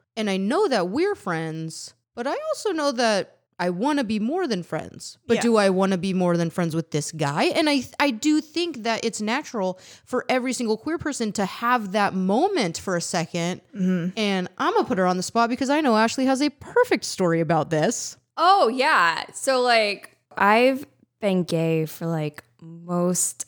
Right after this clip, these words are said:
Speaker 3: of my life, but this one time, I think I was, like, twenty-seven. I might have been twenty-eight, but I think I might have been twenty-seven.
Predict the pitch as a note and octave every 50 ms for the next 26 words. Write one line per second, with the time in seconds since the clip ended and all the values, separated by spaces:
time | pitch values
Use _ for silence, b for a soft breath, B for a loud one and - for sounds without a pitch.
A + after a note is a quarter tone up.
0 | - - F#3 F3+ E3+ D#3+ E3+ - F3 D#3 D#3 D3+ D3+ D3 D3 D3+ D3+ D3+ D#3 D#3+
1 | - - - - _ _ _ - - F#3 F3+ F3 F3 E3+ E3 D#3 - - _ _
2 | _ _ _ _ _ _ - F#3+ F#3+ F#3 - - - F#3+ G3+ G#3 G#3+ A3+ G3+ F#3
3 | F3 E3+ E3 D#3+ E3 - - - - E3+ - G3+ F3+ F3+ G#3 G#3+ G#3+ G#3 - G#3
4 | E3+ - - - - - - - E3+ D#3+ D#3 D3+ D3 - - C3 B2+ - F2 -
5 | - - F3 F#3 F3 F3 E3 F3 F3+ F3+ G3+ G#3 - B3 A3+ A3+ A3+ A3+ A3+ A3
6 | F3+ E3 F3 - F#3 E3+ E3+ D#3+ D#3 D#3 D3 C#3+ - C#3+ D3 C#3+ - - C#3+ -
7 | - - C#2+ - - - F#2+ - F#3+